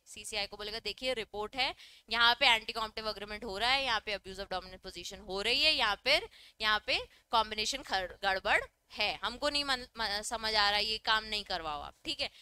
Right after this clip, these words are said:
तो क्या करेगा डीजी? डीजी पे, डीजी की जो रिपोर्ट है, वो सीसीआई पे बाइंडिंग नहीं है कि उसे एक्सेप्ट करनी ही है। पहली बात, तुम सिर्फ असिस्ट करने के लिए, तुम जो बोलोगे वो हम सुने, ऐसा जरूरी नहीं है। तो डीजी को इतनी अथॉरिटी हर जगह पे नहीं दी हुई है।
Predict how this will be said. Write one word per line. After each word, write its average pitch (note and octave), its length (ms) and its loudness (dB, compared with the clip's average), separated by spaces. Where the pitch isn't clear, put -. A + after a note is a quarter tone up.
तो D4 80 0
क्या D4+ 200 8
करेगा D4 380 2
डीजी? C#4+ 380 -4
डीजी C4+ 340 0
पे, F4 220 4
डीजी B3+ 540 -6
की E4 140 -2
जो E4+ 120 2
रिपोर्ट C#4 420 0
है, G3 120 0
वो A3+ 120 -4
सीसीआई C#4+ 400 4
पे D4+ 120 -2
बाइंडिंग B3+ 460 6
नहीं D4 100 2
है D#4 40 0
कि D4+ 100 -4
उसे D4 180 0
एक्सेप्ट - 340 -2
करनी A#3 340 0
ही A#3+ 240 -4
है। F#3 180 -4
पहली G#3+ 380 0
बात, E3 300 -4
तुम B3+ 160 -2
सिर्फ C#4+ 220 0
असिस्ट B3+ 340 -2
करने A#3 340 -2
के A#3 100 -16
लिए, G#3+ 100 -4
तुम A3 180 -10
जो A#3+ 140 -4
बोलोगे A#3+ 300 -2
वो B3+ 60 -2
हम A#3+ 140 -4
सुने, A#3+ 220 -6
ऐसा C4 240 -2
जरूरी G#3+ 520 -2
नहीं G#3 280 0
है। G3 60 -4
तो A3+ 100 -8
डीजी B3+ 300 -4
को D#4+ 100 0
इतनी D#4 260 0
अथॉरिटी C4 540 2
हर B3 200 0
जगह A3+ 260 0
पे C#4 140 -4
नहीं A3+ 320 -6
दी F3+ 240 -16
हुई - 80 -20
है। - 80 -20